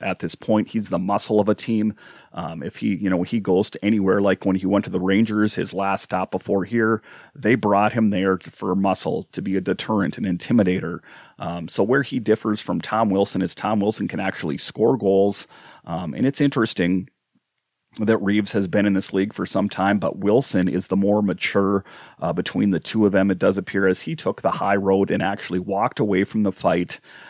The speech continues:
um, even though he was being taunted by, uh, Reaves on the bench and, you know, kinda just really kinda laying into Wilson for not wanting to fight him.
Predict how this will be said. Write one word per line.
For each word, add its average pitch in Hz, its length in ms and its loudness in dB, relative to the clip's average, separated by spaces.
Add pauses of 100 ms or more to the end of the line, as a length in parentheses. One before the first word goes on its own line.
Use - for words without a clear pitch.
(140)
um, 82 300 -6
even 113 260 2
though 95 160 2
he 101 140 -4
was 95 160 0
being 92 260 0
taunted 92 500 0
by, 90 200 -4 (120)
uh, 92 140 -4
Reaves 95 400 -2
on 92 120 0
the 90 60 -2
bench 92 440 -2
and, 87 120 -2
you 90 60 -2
know, 87 200 -6
kinda 107 280 0
just 95 300 -2
really 98 280 2
kinda 104 300 -4
laying 104 380 0
into 101 260 0
Wilson 95 360 -2
for - 120 -6
not 95 220 0
wanting 95 220 2
to 98 40 -4
fight 101 260 0
him. 101 280 0